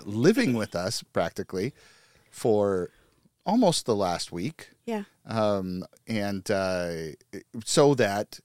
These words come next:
Speaker 1: Sydney could, you know, 'cause we
Speaker 2: Find
Speaker 1: talked
Speaker 2: job.
Speaker 1: about, you know, her
Speaker 2: Yeah.
Speaker 1: needing a job, you know, finding a job. She found one,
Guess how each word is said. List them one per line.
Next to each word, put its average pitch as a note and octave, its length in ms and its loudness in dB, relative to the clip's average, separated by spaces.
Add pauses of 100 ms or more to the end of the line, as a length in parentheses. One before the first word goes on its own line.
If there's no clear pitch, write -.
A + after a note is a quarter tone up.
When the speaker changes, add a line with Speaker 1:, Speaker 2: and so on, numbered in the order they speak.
(180)
Speaker 1:
Sydney A2 440 0
could, F2+ 400 -6
you F#2 80 -8
know, D#2+ 360 -10
'cause C#3 160 2
we D3+ 80 2
Speaker 2:
Find - 40 -4
Speaker 1:
talked C3+ 220 2
Speaker 2:
job. - 20 -6
Speaker 1:
about, G#2 340 -2
you G#2 60 -6
know, F#2 160 -6
her G2+ 80 -4
Speaker 2:
Yeah. G2 180 -2
Speaker 1:
needing G2+ 300 -6
a - 20 -8
job, E2+ 420 -6
you F#2 120 -10
know, F2+ 100 -10
finding F2+ 240 -6
a F2 40 -12
job. E2 240 -8
She A#2+ 120 -4
found G#2+ 460 -2
one, E2+ 320 -6